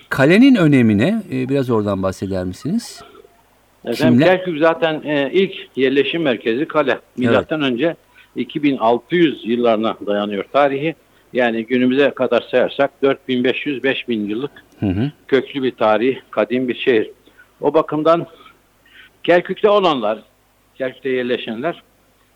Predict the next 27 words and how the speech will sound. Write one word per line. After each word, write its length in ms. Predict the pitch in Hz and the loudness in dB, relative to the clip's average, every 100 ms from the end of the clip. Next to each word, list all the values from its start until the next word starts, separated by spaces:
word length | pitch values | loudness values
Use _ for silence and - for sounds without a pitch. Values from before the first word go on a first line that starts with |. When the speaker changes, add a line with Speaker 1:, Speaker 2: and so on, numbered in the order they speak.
| - | -6
Speaker 2:
her 160 | 202 | -4
zaman 320 | 175 165 180 180 | -2 -2 -4 -4
Kerkük'te 640 | 190 175 - - 170 160 | -2 -2 -4 -6 -4 -4
ayakta 420 | - 151 139 156 | -4 -4 -4 -8
kaldılar. 440 | - 117 101 110 | -4 -4 -2 -2
Bu 160 | 117 - | -2 -6
kraliyet 460 | - 127 135 156 151 | -4 0 0 0 -2
döneminde 460 | 143 139 143 147 | -4 -2 -2 -2
bile 200 | 117 120 | -2 -4
Türkmenlerin 680 | 143 131 - 117 110 127 151 - - | -6 -10 -8 -6 -4 -4 -8 -14 -10
Speaker 1:
Hı 60 | |
hı. 220 | 87 92 127 | -8 -8 -4
Speaker 2:
yüzde 280 | 123 123 127 | -2 0 2
yetmiş 680 | 127 123 - 156 - - - _ _ _ _ _ _ _ - | 2 0 -4 -6 -6 -10 -16 _ _ _ _ _ _ _ -4
oranda 400 | 123 123 120 135 | 0 0 0 -2
nüfusa 400 | 131 117 - 131 | -2 -4 -2 -4
sahip 320 | - 117 110 | 0 2 2
oldukları 520 | 107 104 - 123 160 | -2 -6 -2 0 0
bir 280 | 143 113 - - | 0 -2 -4 -10
belde. 400 | 101 113 113 104 - _ | 0 0 2 -2 -4 _
Speaker 1:
Hı 60 | 101 | -6
hı. 260 | 90 95 107 _ | -4 -6 -8 _
Hı 60 | 87 | -2
hı. 60 | |
Speaker 2:
E, 200 | 117 127 120 | 0 0 -2
fakat, 420 | 139 156 156 - | -2 0 -2 0
e, 320 | 147 143 135 | 0 0 -2